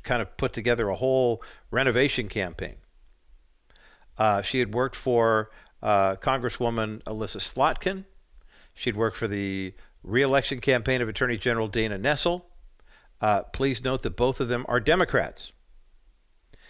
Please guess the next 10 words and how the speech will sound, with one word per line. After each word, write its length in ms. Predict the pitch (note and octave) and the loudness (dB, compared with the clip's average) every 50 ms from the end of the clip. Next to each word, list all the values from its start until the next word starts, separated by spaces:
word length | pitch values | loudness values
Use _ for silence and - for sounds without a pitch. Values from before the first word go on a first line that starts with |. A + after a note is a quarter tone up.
| - - - - - - _ | -20 -20 -20 -20 -20 -16 _
So 160 | - C#3 C3+ | -2 0 2
the 140 | A#2+ C3 C3 | 4 4 4
idea 360 | C3 B2 A2+ C3+ E3 E3+ D3 | 4 4 4 4 4 4 4
that 160 | B2 C3 A#2 | 4 2 0
this 180 | - C3+ - - | 0 -2 -2 -2
is 140 | B2+ G2+ G#2 | -4 -4 0
not 340 | A2+ B2+ C3+ D3+ D#3 - | 2 4 4 4 2 0
an 120 | - A2+ A2+ | -2 -2 0
anti-Semitic 800 | B2+ C#3 C3+ - C3+ B2+ - - B2+ A#2 A#2+ A2+ A2+ A2 - - - | 0 0 2 2 2 2 2 0 0 0 2 0 0 -2 -4 -8 -12
attack, 680 | B2+ - - - F#3+ F#3 E3 C#3 B2+ C3 - - - | -12 -10 -4 -2 0 2 2 2 0 -2 -4 -8 -16